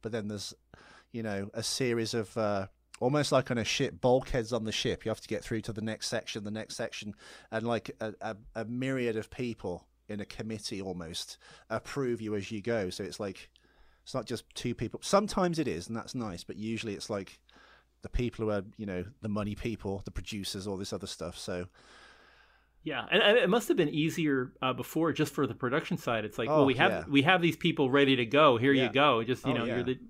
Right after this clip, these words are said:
Speaker 2: you know, so they, they
Speaker 1: They
Speaker 2: just run 'em
Speaker 1: prob-,
Speaker 2: out
Speaker 1: well, they
Speaker 2: and
Speaker 1: would have saved, saved thousands. I think to hire an audition room, maybe it's, what, six hundred, seven hundred dollars a day. The employing the cast and director to kind of source these actors, bring them in.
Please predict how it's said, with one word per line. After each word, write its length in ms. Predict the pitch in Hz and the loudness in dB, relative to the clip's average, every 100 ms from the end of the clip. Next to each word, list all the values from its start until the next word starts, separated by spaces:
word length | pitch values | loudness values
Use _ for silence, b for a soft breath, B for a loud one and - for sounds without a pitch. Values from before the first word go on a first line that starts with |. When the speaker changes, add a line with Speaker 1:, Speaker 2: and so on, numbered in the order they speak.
| - | -16
Speaker 2:
you 120 | 214 | -12
know, 120 | 113 | -12
so 160 | 117 127 | -10 -8
they, 140 | 120 | -6
they 140 | 120 127 | -4 -2
Speaker 1:
They 80 | 139 | -2
Speaker 2:
just 100 | 143 | -2
run 160 | 123 | -2
'em 60 | 123 | 0
Speaker 1:
prob-, 20 | |
Speaker 2:
out 80 | 120 | 0
Speaker 1:
well, 40 | 120 | 0
they 60 | |
Speaker 2:
and 60 | 143 | -2
Speaker 1:
would 40 | 156 | -2
have 60 | |
saved, 360 | - 151 123 - | -4 -2 -2 -4
saved 320 | - 117 107 | -6 -4 -6
thousands. 560 | - 120 135 147 104 101 | -6 -2 -2 -2 -6 -8
I 60 | |
think 180 | 107 110 | -8 -8
to 100 | 110 | -6
hire 220 | 110 120 | -2 0
an 60 | 120 | 0
audition 420 | 117 113 107 113 | 0 -2 -4 -4
room, 240 | 110 110 117 | -2 -2 -2
maybe 260 | 110 107 | -4 -4
it's, 140 | 101 - | -8 -6
what, 200 | 98 - | -6 -6
six 420 | - - 117 - - | -8 -8 -8 -8 -6
hundred, 320 | 110 117 113 | -6 -6 -8
seven 220 | 123 113 | -6 -4
hundred 140 | 117 107 | -6 -4
dollars 280 | 117 110 117 | -2 -2 -4
a 60 | |
day. 400 | 107 110 107 117 - b b b b | -4 -2 -2 -6 -10 b b b b
The 100 | 107 | -6
employing 400 | 98 98 117 110 | -6 -4 -4 -2
the 80 | 113 | -4
cast 320 | - 110 - | -4 -6 -4
and 60 | 117 | -6
director 220 | 120 - | -8 -8
to 60 | - | -10
kind 120 | 110 | -8
of 80 | 101 | -6
source 380 | - 95 110 - | -4 -4 -4 -4
these 220 | 117 113 | -4 -2
actors, 340 | 110 - 113 | -4 -4 -10
bring 300 | 104 95 104 | -8 -8 -6
them 120 | 113 | -6
in. 200 | 110 110 | -6 -8